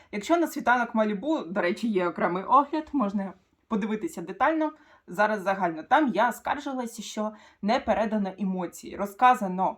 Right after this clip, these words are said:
біографії дуже багатьох людей, але коротко названо, холодно, беземоційно. Такі-то характеристики, те-то зробив,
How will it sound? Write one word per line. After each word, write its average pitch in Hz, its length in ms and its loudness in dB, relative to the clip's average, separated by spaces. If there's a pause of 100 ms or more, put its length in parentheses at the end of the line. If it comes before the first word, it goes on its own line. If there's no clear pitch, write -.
біографії 208 640 2
дуже 220 280 -4
багатьох 190 560 -6
людей, 285 400 -2 (320)
але 214 280 4
коротко 208 600 2
названо, 208 580 2
холодно, 233 560 0
беземоційно. 208 960 -4 (400)
Такі-то 240 340 -2
характеристики, 226 720 -2
те-то 214 300 -2
зробив, 208 380 0